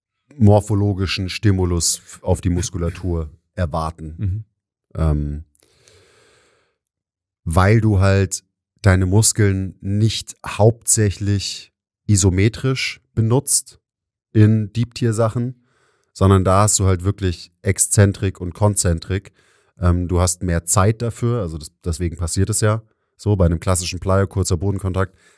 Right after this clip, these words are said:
Speaker 1: haben deine Muskeln ja gar keine Zeit, irgendwie jetzt erstmal exzentrisch, dann isometrisch, dann konzentrisch, ähm, zu kontrahieren, bei einem Deep-Tier-Plyo eben schon. Ähm, das heißt, ja,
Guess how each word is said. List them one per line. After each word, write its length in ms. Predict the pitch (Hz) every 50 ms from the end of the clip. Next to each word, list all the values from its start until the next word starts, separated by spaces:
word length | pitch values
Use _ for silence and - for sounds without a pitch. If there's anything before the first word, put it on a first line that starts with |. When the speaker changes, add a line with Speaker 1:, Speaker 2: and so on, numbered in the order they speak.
| _
Speaker 1:
haben 120 | - 95 95
deine 180 | 95 92 98
Muskeln 280 | 98 113 - - - 95
ja 80 | 95
gar 120 | 90 92 87
keine 220 | - 92 90 85
Zeit, 360 | - - 98 92 101 107 90
irgendwie 260 | - 87 85 87 85 87
jetzt 180 | 82 - -
erstmal 400 | - 90 87 - - 90 87 -
exzentrisch, 680 | - 87 - - - 107 107 110 107 92 98 92 - - _ - _ _ _ _ _ - -
dann 160 | 95 98 107
isometrisch, 520 | 104 95 85 92 92 98 95 98 98 -
dann 180 | - 95 98 101
konzentrisch, 640 | - 101 90 - 104 98 98 92 95 95 - - _ _ _ _ _ _ _ _ -
ähm, 260 | 92 92 92 92 87
zu 120 | - -
kontrahieren, 600 | - 101 95 87 92 92 85 90 98 101 98 98 85
bei 100 | 90 87
einem 180 | 90 87 85
Deep-Tier-Plyo 560 | 92 101 87 - 95 87 - 90 90 90 90
eben 200 | 85 85 85 87
schon. 280 | 85 - 101 107 113 113 _ _ _ _ _ _ _ _ _ _ _ _ -
Ähm, 500 | 90 92 90 87 90 87 85 85 85 - _
das 160 | - 90 85 92
heißt, 280 | 92 87 - - - _ _ -
ja, 320 | 85 87 85 92 107 104